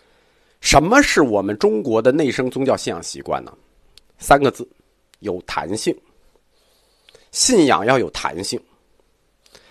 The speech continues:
大部分中国人的信仰摇摆于泛神论与无神论之间，就是要不然很多神，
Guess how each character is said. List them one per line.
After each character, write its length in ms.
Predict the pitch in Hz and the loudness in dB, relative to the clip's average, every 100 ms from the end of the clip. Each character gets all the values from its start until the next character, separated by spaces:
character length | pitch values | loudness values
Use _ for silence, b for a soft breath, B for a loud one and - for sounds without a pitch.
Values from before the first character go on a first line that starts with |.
| b b - | b b 2
大 160 | 185 | 4
部 100 | 143 | 4
分 200 | - 120 | 2 4
中 200 | 233 262 | 4 4
国 140 | 165 107 | 6 4
人 100 | 104 | 2
的 120 | 104 | -2
信 220 | - 123 | 0 0
仰 240 | 85 - _ - | -2 -6 _ 2
摇 240 | 104 165 | 8 8
摆 180 | 151 101 | 8 4
于 200 | 90 113 | 2 0
泛 380 | - - 165 113 | 2 4 4 2
神 160 | 101 | 0
论 280 | 95 123 107 | 0 0 -2
与 140 | 95 104 | -4 -8
无 300 | 104 147 254 | -6 0 0
神 240 | - 110 | 2 0
论 180 | 110 90 | -2 -4
之 140 | 92 | -10
间， 180 | 85 80 - _ _ _ _ _ b b | -6 -8 -8 _ _ _ _ _ b b
就 140 | 131 | 0
是 80 | 127 | 4
要 180 | 190 214 | 6 6
不 100 | 117 | 6
然 200 | 85 92 - _ | 4 2 -4 _
很 200 | - 107 | -14 -2
多 180 | - 170 | 2 2
神， 160 | - | 0